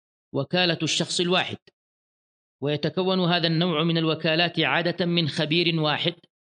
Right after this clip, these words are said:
يعاونه عدد محدود من الموظفين، وعادة ما يكون هذا الشخص خبيرًا بأكثر الوظائف الإدارية والفنية، وتنحصر عنده معظم المسؤوليات،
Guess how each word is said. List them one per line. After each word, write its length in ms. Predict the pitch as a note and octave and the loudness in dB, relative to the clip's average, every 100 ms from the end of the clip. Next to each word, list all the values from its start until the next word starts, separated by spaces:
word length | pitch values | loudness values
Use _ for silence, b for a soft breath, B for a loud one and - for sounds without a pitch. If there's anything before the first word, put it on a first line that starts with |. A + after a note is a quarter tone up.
| _ _ - | _ _ -8
يعاونه 640 | C#3+ C3+ D3+ F3+ F#3 E3 D#3 | -2 0 2 2 2 2 2
عدد 280 | F3 E3+ | 2 2
محدود 500 | E3 D#3 C#3 D3 E3+ | 0 -2 -2 -2 0
من 180 | E3+ D#3+ | 0 0
الموظفين، 720 | D#3 C#3+ D3 C#3 C#3 D#3+ F#3+ - _ _ _ _ | 0 0 0 -2 0 0 -2 -10 _ _ _ _
وعادة 460 | F#3 E3 F#3+ F#3 F3+ | -2 2 0 0 0
ما 200 | F3 E3 | 0 0
يكون 320 | D#3 F3 F3 | 0 -2 0
هذا 200 | D#3+ D#3+ | 0 0
الشخص 400 | D3 F#3 - E3+ | 0 -2 -2 -6
خبيرًا 420 | - D3 D#3+ F3 | -4 -2 0 0
بأكثر 480 | E3+ D3+ - - E3+ | 0 -2 -4 -4 -2
الوظائف 500 | D#3+ D3+ D3+ D#3 D#3+ | 0 0 0 -2 -4
الإدارية 520 | D3 D3+ D3+ D#3 F3 E3 | -2 0 0 0 0 0
والفنية، 680 | D#3+ C#3 C#3+ D#3+ F#3+ G3 - _ _ _ _ | -2 -2 0 2 2 2 -6 _ _ _ _
وتنحصر 640 | D3 D#3+ D3 - F3 F3+ E3 | -4 -2 -2 -2 -2 0 2
عنده 400 | E3+ F3 E3+ E3+ | 2 0 0 0
معظم 440 | D#3+ D#3 D#3 E3 | 0 0 0 0
المسؤوليات، 760 | D3+ D3+ - E3+ E3+ F#3 F#3+ | 0 -2 -2 -2 0 2 0